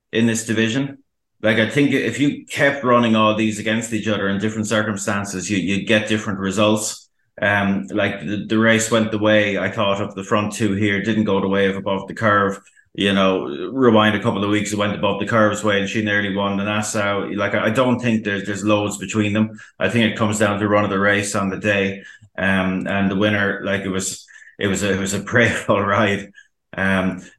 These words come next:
from this French jockey who's based with, with Andre Fabre, and he, he's starting to come to prominence now. Um, Alexis Ponchin,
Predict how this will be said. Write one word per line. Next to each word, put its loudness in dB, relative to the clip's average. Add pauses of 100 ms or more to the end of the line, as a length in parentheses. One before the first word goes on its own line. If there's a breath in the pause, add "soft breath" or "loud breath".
(100)
from 2
this 4
French 4
jockey 2
who's 0
based 2
with, -4
with 0
Andre 0
Fabre, 0
and -6
he, 0
he's 0
starting 2
to -8
come 0
to -4
prominence 0
now. -4 (540)
Um, -2 (100)
Alexis -4
Ponchin, -2